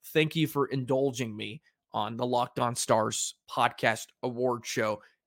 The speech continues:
here today. Let's talk about the Montreal Canadiens a bit, talk about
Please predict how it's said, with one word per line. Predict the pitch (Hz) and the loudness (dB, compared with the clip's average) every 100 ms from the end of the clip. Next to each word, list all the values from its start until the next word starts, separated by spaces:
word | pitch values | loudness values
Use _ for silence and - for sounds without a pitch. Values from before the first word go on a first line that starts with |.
| _ _ _ | _ _ _
here | - 131 107 98 _ _ - | -4 -2 -2 -6 _ _ -6
today. | 135 117 123 98 - _ _ _ - _ _ _ _ _ | -4 0 -2 -2 -10 _ _ _ -14 _ _ _ _ _
Let's | 127 185 254 - - - - _ _ - | 6 8 8 0 -6 -6 -12 _ _ -14
talk | - 160 - | 6 6 6
about | 147 147 | 4 4
the | 127 | 2
Montreal | 123 147 - 143 143 | 0 0 2 4 4
Canadiens | - 139 151 147 147 135 117 | 2 2 4 4 0 -2 -2
a | 92 | 4
bit, | 165 208 - - _ | 6 6 2 -20 _
talk | - 151 160 151 | 6 6 8 6
about | 147 156 - | 8 8 6